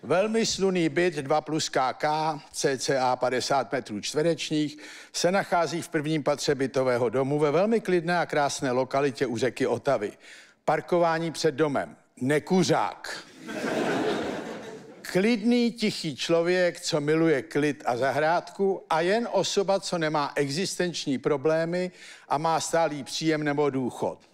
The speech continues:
To mohl být ředitel česu. Eh, byt disponuje novou kuchyní se spotřebiči. Nekuřák.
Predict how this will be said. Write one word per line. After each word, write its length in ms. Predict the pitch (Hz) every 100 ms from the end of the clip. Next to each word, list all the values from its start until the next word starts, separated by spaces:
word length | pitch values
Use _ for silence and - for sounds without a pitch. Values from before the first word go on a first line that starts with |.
| -
To 60 |
mohl 140 | 226 202
být 140 | 202
ředitel 360 | 165 170 170 151
česu. 360 | - 135 117 - - - - - - -
Eh, 680 | - 120 110 - - - - - - - - - - - 131
byt 280 | 113 240
disponuje 680 | 208 208 - - 208 196 196
novou 320 | 175 160 147
kuchyní 600 | - 190 - 202 190 196
se 180 | - -
spotřebiči. 920 | - 143 131 - 139 123 101 - 107 - -
Nekuřák. 920 | 139 135 - 139 135 107 - - -